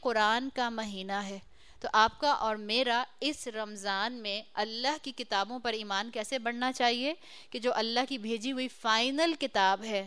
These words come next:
यानी अल कुरान, इसके साथ मैं मैक्सिमम टाइम गुजारूं।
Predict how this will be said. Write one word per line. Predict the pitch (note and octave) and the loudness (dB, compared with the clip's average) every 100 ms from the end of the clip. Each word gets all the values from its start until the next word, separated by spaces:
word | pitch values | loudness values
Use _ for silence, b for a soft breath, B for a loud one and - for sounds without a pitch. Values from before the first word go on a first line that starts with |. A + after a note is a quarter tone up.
| G3+ | -4
यानी | G#3 G3+ A3 - | 0 2 2 0
अल | A#3 B3+ - | 0 -2 -2
कुरान, | A3 G#3+ G3+ A3 G#3+ - b b - | 0 2 4 2 2 -8 b b -8
इसके | A#3 - C#4 | -8 -4 -2
साथ | - A3 A3 | 6 6 4
मैं | A3+ A#3 | -2 -4
मैक्सिमम | G#3+ G3+ G#3 - - B3 A3+ A3 | -2 2 2 0 -4 -2 -2 -4
टाइम | G#3 F3+ F3+ | -2 -2 -2
गुजारूं। | F#3 F3 F3+ | -6 -4 -4